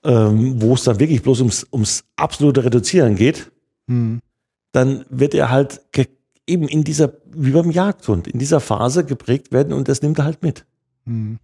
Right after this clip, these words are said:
Speaker 1: Also so, und es kommt ja die Materialschlacht, kommt ja so ein, in ein Revier, wo er, ja, wo man halt ganz lässig aufeinander zugeht, aber wenn man dann schon anfängt, dass er dann Masken braucht, damit das Rehwild nicht sieht, wo er dann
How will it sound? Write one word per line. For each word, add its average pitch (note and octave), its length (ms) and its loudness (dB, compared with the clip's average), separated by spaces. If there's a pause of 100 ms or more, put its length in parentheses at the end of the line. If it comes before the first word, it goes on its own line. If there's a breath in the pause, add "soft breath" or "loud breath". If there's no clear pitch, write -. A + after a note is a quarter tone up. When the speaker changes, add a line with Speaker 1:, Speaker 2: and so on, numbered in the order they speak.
(420)
Speaker 1:
Also G2+ 200 0
so, G#2 280 2 (180)
und A#2 100 -2
es A2+ 100 0
kommt F#3 200 0
ja B2+ 60 4
die A2+ 60 0
Materialschlacht, A2+ 600 0
kommt F3 160 0
ja D#3+ 100 4
so D3 140 4
ein, B2 60 0 (400 loud breath)
in D3 160 2
ein - 20 4
Revier, C3 420 2
wo C3+ 180 4
er, B2+ 200 -2
ja, G2+ 300 -4
wo G#2+ 80 2
man G#2+ 120 2
halt F#2 160 0
ganz - 520 -4
lässig A2 280 0
aufeinander G2 440 0
zugeht, B2+ 420 -2 (440 soft breath)
aber A2+ 220 0
wenn A#2+ 60 2
man A#2+ 100 4
dann A2+ 140 2
schon A#2 100 -2
anfängt, B2+ 380 -2
dass G#2+ 100 2
er A2+ 80 2
dann G2 160 0
Masken A#2 380 -2
braucht, A#2 280 -2
damit G#2+ 280 0
das - 180 -4
Rehwild B2 300 0
nicht A#2+ 160 -4
sieht, B2+ 180 -2
wo A#2 120 2
er - 20 4
dann G#2+ 220 0